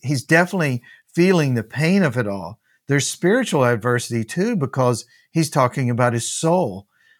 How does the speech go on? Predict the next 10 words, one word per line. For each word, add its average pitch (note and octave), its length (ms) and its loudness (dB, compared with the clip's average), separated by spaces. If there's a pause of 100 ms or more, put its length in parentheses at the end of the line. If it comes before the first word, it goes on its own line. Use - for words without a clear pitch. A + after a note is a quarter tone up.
(320)
And C#3 280 2
there B2+ 360 2
must E3+ 260 0
have E3 100 0
been C3 260 0
social E3+ 540 0
adversity A2 720 -2 (400)
because C#3 240 2
he B2+ 140 -2
said, C#3 420 2